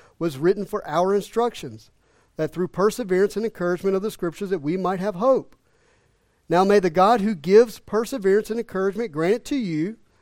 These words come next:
again, we're being gifted, granted, "to be of the same mind with one another according to Christ Jesus,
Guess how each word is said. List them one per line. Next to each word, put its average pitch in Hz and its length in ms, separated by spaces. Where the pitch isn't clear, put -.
again, 160 320
we're 175 100
being 180 240
gifted, 165 540
granted, 180 580
"to 175 100
be 220 100
of 233 80
the 202 60
same 233 360
mind 208 280
with 208 140
one 196 200
another 190 400
according 190 600
to 190 140
Christ 175 520
Jesus, 170 560